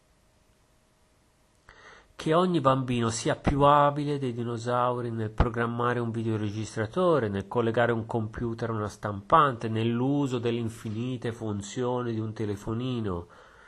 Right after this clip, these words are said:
è incos-, è incontestabile. Ma che questo lo renda più intelligente, più colto? Onestamente no.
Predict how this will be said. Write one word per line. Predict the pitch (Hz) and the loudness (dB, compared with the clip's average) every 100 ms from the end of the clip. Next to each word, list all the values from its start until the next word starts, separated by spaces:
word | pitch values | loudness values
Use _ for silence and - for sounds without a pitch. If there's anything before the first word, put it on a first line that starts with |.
| - - - - _ | -20 -20 -20 -20 _
è | - | -12
incos-, | 110 - 107 - | -12 -8 -10 -10
è | - 98 | -6 -4
incontestabile. | 98 104 95 92 - - 90 82 92 - - _ _ _ _ _ _ _ _ _ _ _ _ _ _ _ _ _ _ _ _ _ _ _ _ _ _ | -4 -4 -4 -6 -6 -6 -6 -8 -14 -18 -20 _ _ _ _ _ _ _ _ _ _ _ _ _ _ _ _ _ _ _ _ _ _ _ _ _ _
Ma | - 104 | -4 -2
che | 107 | -4
questo | - 151 - 113 | -2 -2 2 4
lo | 107 | 4
renda | 120 113 | 4 2
più | 110 147 131 | 0 -2 -2
intelligente, | 113 117 110 113 127 90 82 - 104 110 _ _ _ _ _ _ | -2 -2 -2 -2 -2 -4 -8 -10 -12 -12 _ _ _ _ _ _
più | - 120 | 0 0
colto? | - 117 92 - - 98 113 - _ _ _ _ | 2 2 2 -2 -8 -8 -8 -18 _ _ _ _
Onestamente | 101 101 98 101 120 110 87 | -8 -8 -8 -8 -8 -8 -10
no. | 92 | -10